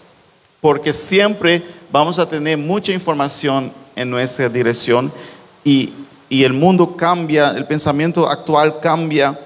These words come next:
y la gente puede pensar diferente, la, la gente puede actuar diferente,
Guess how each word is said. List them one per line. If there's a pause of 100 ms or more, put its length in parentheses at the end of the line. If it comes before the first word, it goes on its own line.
(340)
y
la
gente
puede
pensar
diferente,
la, (180)
la
gente
puede
actuar
diferente,